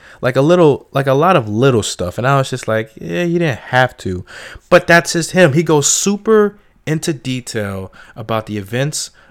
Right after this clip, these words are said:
of his presidency in his first full term. And as, while as I appreciate that, I felt like some stuff could have been taken out. But yeah, no, like, the rest of the book is just talking about,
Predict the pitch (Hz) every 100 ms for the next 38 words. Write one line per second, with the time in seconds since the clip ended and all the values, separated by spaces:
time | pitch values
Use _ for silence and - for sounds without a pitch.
0 | _ 110 101 - - 143 151 143 139 123
1 | 104 104 - 143 139 - - 139 147 -
2 | 143 107 92 90 _ - - 113 104 -
3 | 104 131 156 214 196 180 139 123 104 -
4 | - 202 226 254 247 240 240 226 220 -
5 | _ _ _ - - 175 160 139 151 139
6 | 135 135 120 104 101 107 95 92 80 -
7 | _ - - - - - - 170 156 196
8 | 226 180 160 202 185 147 143 - _ _
9 | _ _ _ - 117 110 135 151 170 160
10 | 113 165 190 - - 117 - 127 131 123
11 | 123 120 113 -